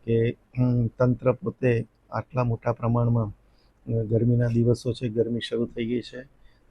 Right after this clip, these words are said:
તકેદારીના પગલાં પણ લે છે, સાફ સફાઈ, પીવાના પાણી માટેની પણ તકેદારી રાખે છે. આમ છતાં દરેક યાત્રાળુઓ, ભાવિકો જે પધારે છે, એ પોતે પણ આ ગરમીના દિવસોને ધ્યાનમાં રાખી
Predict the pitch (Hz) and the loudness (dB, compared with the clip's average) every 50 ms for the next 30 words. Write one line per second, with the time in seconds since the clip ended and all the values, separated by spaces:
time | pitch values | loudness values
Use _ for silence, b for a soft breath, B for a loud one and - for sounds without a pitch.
0 | _ - 117 - - 117 110 117 117 113 117 117 113 - 117 107 113 117 117 113 | _ -10 -4 -2 -2 0 0 0 0 0 -2 -2 -2 -2 -2 0 0 0 0 0
1 | - 117 117 110 110 113 107 - - 113 - - - 110 110 - - - 113 110 | -2 -4 -4 -2 -2 -2 -4 -4 -6 -8 -8 -6 -4 -4 -4 -4 -6 -8 -10 -8
2 | - - 113 113 113 110 - - - 107 107 110 113 110 - - 110 110 113 117 | -6 -4 -2 -2 -2 -4 -8 -10 -6 -4 -2 -2 -2 -4 -6 -8 -6 -4 -4 -4
3 | 113 113 110 107 - 117 113 113 110 - - 113 110 104 - - 104 - 113 110 | -4 -4 -6 -6 -4 -4 -4 -4 -6 -8 -10 -10 -10 -10 -10 -14 -10 -8 -6 -4
4 | 110 110 107 107 107 104 101 - - - - 110 - - - 110 127 127 - - | -4 -4 -4 -4 -4 -6 -6 -6 -8 -8 -8 -10 -14 -10 -6 -4 -4 -4 -6 -8
5 | 113 - 110 104 104 - b b b b b b b _ - 123 117 117 135 143 | -12 -12 -12 -12 -12 -16 b b b b b b b _ -2 0 4 6 6 6
6 | 139 - - 120 113 113 - - 117 120 117 120 120 117 113 107 104 110 110 107 | 6 4 2 0 0 0 -2 -4 -2 -2 0 0 0 -2 -2 -2 0 0 2 2
7 | 117 110 - - 117 107 113 110 - 110 104 107 113 120 120 117 107 - - 107 | 0 0 0 -2 -4 -2 -2 -4 -6 -6 -4 -2 0 2 2 0 0 -2 -6 -8
8 | 101 101 b b b b b b b - 135 120 - - 120 113 - 143 143 - | -8 -10 b b b b b b b -8 -8 -8 -4 -4 -4 0 2 2 2 2
9 | - 139 131 - - _ - 110 104 110 110 117 120 120 120 123 113 113 117 117 | 0 -4 -4 -6 -6 _ -6 -4 -2 -2 0 0 0 0 0 0 0 0 0 0
10 | 113 - - 117 117 110 107 110 110 110 113 113 110 110 110 104 - - 135 120 | -2 -2 -4 -4 -2 -2 -2 -2 0 0 0 0 0 0 -2 -2 -4 -6 -6 -4